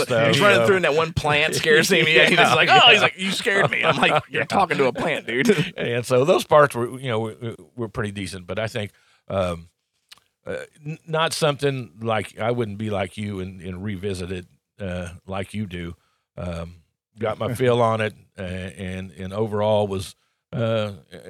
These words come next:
Speaker 1: I enjoyed it. It kept me, it kept me going through the whole movie.
Speaker 2: Yeah.
Speaker 1: But, but it's not one of those that I would make a yearly,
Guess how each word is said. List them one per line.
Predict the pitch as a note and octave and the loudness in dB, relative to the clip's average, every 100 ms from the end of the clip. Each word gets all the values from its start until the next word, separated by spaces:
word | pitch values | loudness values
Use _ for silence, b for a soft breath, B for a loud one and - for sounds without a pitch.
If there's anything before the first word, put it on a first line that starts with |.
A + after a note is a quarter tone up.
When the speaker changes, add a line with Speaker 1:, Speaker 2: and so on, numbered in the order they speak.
| - G2 | -18 -8
Speaker 1:
I | D3 | -4
enjoyed | D#3+ D3+ A2+ | -2 0 0
it. | E2+ E2+ | -2 -8
It | E2 | -8
kept | B2 G2 | -6 -6
me, | A2+ A#2 A#2 | -6 -8 -8
it | B2 A#2+ | -8 -6
kept | G2 | -6
me | A#2 | -6
going | G#2+ G#2+ | -6 -6
through | G#2 F#2+ | -6 -8
the | F2 | -6
whole | F#2+ F2+ | -6 -6
movie. | F#2 E2 C2+ _ _ _ - | -10 -10 -16 _ _ _ -10
Speaker 2:
Yeah. | G2+ | -10
Speaker 1:
But, | F2 - E2+ | -10 -14 -16
but | F#2 | -16
it's | - | -12
not | G#2+ F2+ | -10 -8
one | G2 F#2 | -8 -6
of | |
those | F#2 F#2 E2+ | -6 -8 -8
that | F#2 | -12
I | F2 | -12
would | F2 E2+ E2 _ _ _ _ _ _ _ _ _ _ _ - | -14 -16 -20 _ _ _ _ _ _ _ _ _ _ _ -2
make | C#3+ A#2 | 0 0
a | A2 | 0
yearly, | G#2+ A#2+ A2+ G#2+ G2+ | 0 0 0 -2 -6